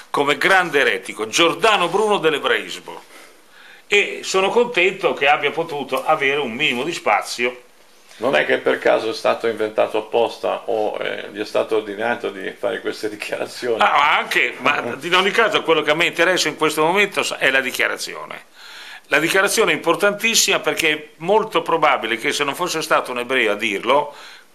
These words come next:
Speaker 1: questa frase su Panorama non sarebbe stata pubblicata. Allora <laughs> questo è un discorso, è un viatico che per me va bene. Per far vedere ai nostri amici come la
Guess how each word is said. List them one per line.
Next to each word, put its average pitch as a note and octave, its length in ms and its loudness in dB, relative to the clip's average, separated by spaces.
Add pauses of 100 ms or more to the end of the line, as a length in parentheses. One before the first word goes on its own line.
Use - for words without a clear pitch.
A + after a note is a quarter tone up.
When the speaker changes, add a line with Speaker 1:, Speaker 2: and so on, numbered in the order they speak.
(120)
Speaker 1:
questa E3 300 4
frase E3 420 2
su C#3+ 200 -6
Panorama D3 500 2
non A#2+ 160 -4
sarebbe B2 260 -4
stata A2+ 240 0
pubblicata. F2+ 540 -10 (240)
Allora D#3+ 260 2
<laughs> - 0 -
questo - 500 -4 (200)
è - 100 -2
un D3+ 100 2
discorso, D3+ 640 -2 (160)
è D3+ 80 4
un E3+ 140 4
viatico D#3+ 580 2
che - 80 -6
per C#3+ 200 0
me D3 120 4
va A#2+ 140 4
bene. F2+ 340 -4 (380)
Per A#3+ 180 4
far G#3 180 2
vedere E3 540 2
ai B2 160 0
nostri D#3+ 300 2
amici A#2+ 400 0
come D#3 400 2
la F3 360 2